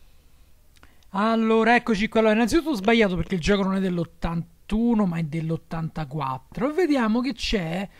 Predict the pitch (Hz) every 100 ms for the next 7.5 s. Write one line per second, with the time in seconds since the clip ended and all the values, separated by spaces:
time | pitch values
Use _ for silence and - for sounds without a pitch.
0 | - - 349 - 240 - 262 240 190 190
1 | 247 - - 139 143 156 165 147 196 180
2 | 160 165 165 - 175 - - - - -
3 | - 233 240 240 220 208 180 208 208 -
4 | 202 190 180 196 208 - 202 196 175 190
5 | 185 185 185 185 170 - - - - 160
6 | 160 - - - 196 208 185 202 202 147
7 | 139 139 175 208